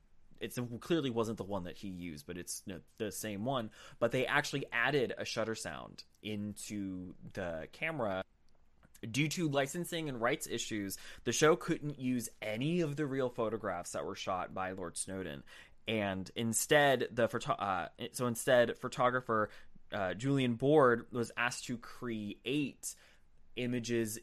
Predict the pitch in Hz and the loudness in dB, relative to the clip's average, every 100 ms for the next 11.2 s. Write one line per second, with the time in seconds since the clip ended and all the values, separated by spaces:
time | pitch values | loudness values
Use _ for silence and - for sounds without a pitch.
0 | - 127 120 120 - 117 110 104 - - | -4 -2 0 0 0 -2 -2 0 0 0
1 | 98 98 101 120 123 - 95 95 101 123 | 2 2 2 2 0 0 0 0 0 -2
2 | 127 - 143 135 151 165 123 - 120 113 | -4 -2 0 2 2 0 -4 -2 2 4
3 | 110 - - - - 110 113 127 127 131 | 2 -2 -12 -20 0 0 2 0 4 4
4 | 127 113 156 143 143 135 120 135 151 - | 4 2 2 2 2 -2 2 4 2 2
5 | - 147 151 - 139 147 117 110 117 107 | 4 4 4 0 2 2 0 0 -2 -2
6 | 113 98 104 104 85 65 67 - - - | -6 -6 -6 -4 -4 -6 -12 -16 -18 -14
7 | - 107 90 95 104 107 104 95 90 - | -2 0 0 -2 -2 0 -2 -4 -4 -2
8 | 127 120 123 120 101 101 101 110 143 139 | 2 4 6 4 0 -4 -4 -6 -8 -4
9 | 113 107 104 - 104 107 98 101 107 117 | -2 0 -2 -4 -2 -2 -4 -4 0 2
10 | 131 135 147 143 123 110 110 - 165 151 | 2 0 -4 -2 -2 -2 -4 -4 -2 -2
11 | 127 120 | -2 -6